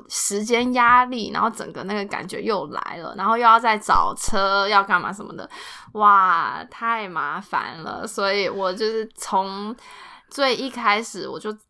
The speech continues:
打从心底的没打算要租车，就这完全不是我在找车的选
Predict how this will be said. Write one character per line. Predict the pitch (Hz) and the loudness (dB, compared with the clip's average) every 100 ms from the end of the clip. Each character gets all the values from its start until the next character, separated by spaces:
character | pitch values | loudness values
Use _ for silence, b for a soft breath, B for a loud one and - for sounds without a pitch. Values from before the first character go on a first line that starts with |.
| _ | _
打 | - 135 87 | -2 -2 -2
从 | - 202 170 | -2 -2 -2
心 | 185 196 202 | -4 -4 -6
底 | - | -8
的 | - | -12
没 | - 160 | -10 -10
打 | 175 - | -6 -6
算 | 196 180 170 | -4 -6 -4
要 | 156 | -4
租 | 156 - 170 | -6 -8 -10
车， | 202 - 208 147 | -8 -8 -8 -4
就 | - | 0
这 | 277 403 - | 4 4 4
完 | 208 185 190 | 6 4 6
全 | 233 233 185 202 | 0 0 0 -2
不 | - 175 | -4 -6
是 | 214 240 214 | -4 0 0
我 | - | 0
在 | - 170 | -4 -4
找 | 185 - - | 0 -2 -2
车 | - 202 | -4 -4
的 | 180 | -4
选 | - - | -6 -8